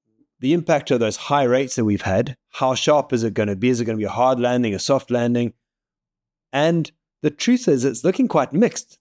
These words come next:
The data's uncertain. So we don't have a high degree of conviction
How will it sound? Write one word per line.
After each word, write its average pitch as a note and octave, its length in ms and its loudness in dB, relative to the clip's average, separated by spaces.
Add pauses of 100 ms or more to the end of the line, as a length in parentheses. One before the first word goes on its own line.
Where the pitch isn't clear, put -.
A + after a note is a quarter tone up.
The C3 80 0
data's E3 500 0
uncertain. D3+ 680 -2 (300)
So D3 160 -2
we E3 140 2
don't G#3 280 0
have E3+ 200 0
a C3 40 -2
high C#3+ 320 -2
degree B2+ 260 0
of A2+ 100 0
conviction A2+ 560 -4